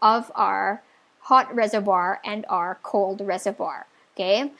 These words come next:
Another implication of this is that it's pretty much going to be impossible to have a one hundred percent efficient engine because of this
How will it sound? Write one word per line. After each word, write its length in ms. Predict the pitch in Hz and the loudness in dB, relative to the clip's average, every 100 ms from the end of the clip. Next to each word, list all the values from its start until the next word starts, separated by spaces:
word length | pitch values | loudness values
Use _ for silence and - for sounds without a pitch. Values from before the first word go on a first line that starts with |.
| - | -8
Another 420 | 220 226 220 262 | -2 2 4 4
implication 680 | - 240 240 240 202 - 220 | 2 -2 -2 0 0 0 -6
of 140 | 196 | -4
this 340 | 196 196 - - | -2 -4 -6 -8
is 180 | 214 208 | -6 -2
that 360 | 196 190 185 - _ _ _ _ _ _ _ - | 0 -2 -4 -16 _ _ _ _ _ _ _ -6
it's 240 | 226 - | -4 -4
pretty 280 | - - 254 | -8 -2 0
much 220 | 311 302 | 2 0
going 200 | 285 254 | 0 0
to 60 | 247 | -2
be 140 | 226 | -4
impossible 540 | 233 240 208 214 233 220 | -6 2 2 2 -4 -4
to 80 | 220 | -2
have 280 | 196 196 208 | 0 0 -2
a 140 | 208 | -2
one 160 | 202 208 | -2 -2
hundred 420 | 214 214 226 214 | -4 -4 -4 -4
percent 540 | 220 208 220 202 190 - _ _ _ - | -6 -6 -8 -8 -10 -18 _ _ _ -6
efficient 640 | 247 - 214 - 202 196 _ _ - | -6 -2 -4 -2 -4 -4 _ _ -6
engine 600 | 226 240 240 175 196 202 | -2 -2 -2 -6 -8 -8
because 420 | 208 208 190 196 | -4 0 -2 -2
of 120 | - - | -8 -10
this 380 | 180 185 185 | -4 -4 -4